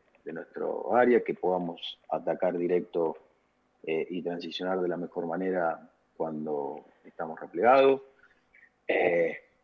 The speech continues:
que sepamos jugar cuando un rival se nos posiciona cerca de su área, que podamos tener la posibilidad de,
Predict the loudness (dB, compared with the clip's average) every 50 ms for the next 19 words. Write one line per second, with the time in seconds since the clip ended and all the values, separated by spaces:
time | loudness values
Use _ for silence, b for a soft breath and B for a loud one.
0 | _ _ _ _ _ _ _ _ _ -4 -4 -2 -2 -2 -4 -4 0 2 4 4
1 | 4 4 0 -2 -2 0 2 4 6 6 6 4 2 -2 -4 -4 -4 -4 -4 -6
2 | -6 -4 -2 0 0 0 0 -2 -4 -6 -6 -8 -8 -8 -8 -10 -12 -14 -14 -10
3 | -8 -8 -8 -8 -8 -8 -6 -6 -6 -6 -6 -6 -6 -8 -10 -10 -8 -6 -6 -6
4 | -4 -4 -6 -6 -4 -2 2 4 6 6 8 8 8 6 6 4 2 -2 -8 -16
5 | _ _ _ _ _ _ _ -8 -8 -6 -4 -2 -2 0 0 -2 -2 -4 -8 -8
6 | -10 -10 -8 -6 -4 -4 -4 -4 -6 -8 -8 -8 -10 -10 -10 -10 -6 -4 -2 0
7 | 0 0 0 -2 -2 -2 -4 -6 -8 -10